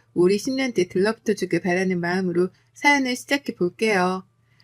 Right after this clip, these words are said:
저희 신우는 서른한 살이에요. 옛날로 치면 결혼을 해야 하는 나이가 맞고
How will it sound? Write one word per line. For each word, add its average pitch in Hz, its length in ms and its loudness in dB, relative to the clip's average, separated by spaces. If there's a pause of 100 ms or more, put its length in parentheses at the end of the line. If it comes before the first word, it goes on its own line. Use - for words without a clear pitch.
(560)
저희 233 260 4
신우는 254 480 0
서른한 302 400 0
살이에요. 220 680 2 (340)
옛날로 214 380 2
치면 175 420 0
결혼을 196 400 0
해야 262 200 0
하는 196 200 0
나이가 175 380 0
맞고 170 540 0